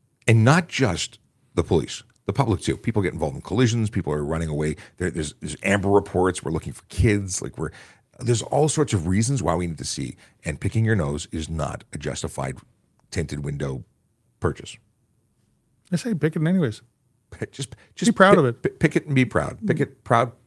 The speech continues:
Speaker 1: proud picking. Okay, we can make a T-shirt. Proud, <laughs> proud picker. Uh, <laughs> uh, Doug Allen sent a dad joke. I'll keep it for later. Where is a good place to take a new driver? Open space,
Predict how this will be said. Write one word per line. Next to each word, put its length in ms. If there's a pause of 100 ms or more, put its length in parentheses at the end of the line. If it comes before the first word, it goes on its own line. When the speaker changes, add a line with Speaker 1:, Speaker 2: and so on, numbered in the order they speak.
(120)
Speaker 1:
proud 220
picking. 280 (600)
Okay, 300 (300)
we 100
can 80
make 100
a 60
T-shirt. 380 (200)
Proud, 280
<laughs> 20
proud 200
picker. 280 (480)
Uh, 500 (540)
<laughs> 60 (420)
uh, 180
Doug 220
Allen 280
sent 240
a 60
dad 240
joke. 220
I'll 100
keep 180
it 80
for 140
later. 360 (200)
Where 260
is 120
a 40
good 160
place 200
to 60
take 200
a 40
new 120
driver? 560
Open 260
space, 440